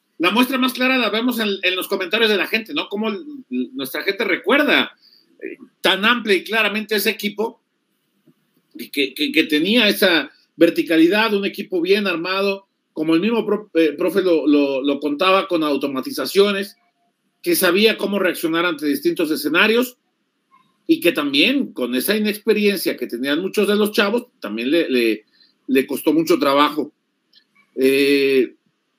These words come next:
imagínense, muchachos, así como escucharon al profe Bueno, así era también en las conferencias de prensa, ¿eh? Imagínense para bajar las citas.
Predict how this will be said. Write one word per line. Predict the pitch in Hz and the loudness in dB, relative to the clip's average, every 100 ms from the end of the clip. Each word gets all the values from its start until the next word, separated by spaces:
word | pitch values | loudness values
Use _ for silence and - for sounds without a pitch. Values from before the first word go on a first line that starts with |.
| - | 0
imagínense, | 160 165 202 247 220 | 0 2 2 2 2
muchachos, | 190 170 233 240 294 - | 0 0 0 2 0 0
así | - 226 | -2 -2
como | 226 269 | 0 0
escucharon | 202 196 233 254 | 0 2 0 2
al | 185 | -2
profe | 202 202 226 | -2 0 0
Bueno, | 214 240 269 | 0 -2 -2
así | 277 156 | -4 2
era | 165 226 247 _ _ _ _ | 2 2 -4 _ _ _ _
también | 160 160 196 | -2 0 0
en | |
las | 214 | 0
conferencias | - 151 147 160 175 | -2 -2 0 0 0
de | 165 | 0
prensa, | 202 233 220 135 | 0 0 0 0
¿eh? | 180 262 _ _ _ _ | 0 -4 _ _ _ _
Imagínense | 151 151 160 240 - | -2 -2 0 0 0
para | - 127 | 0 0
bajar | 135 170 | 2 0
las | 180 | 0
citas. | 202 - - - | -4 -4 -6 -8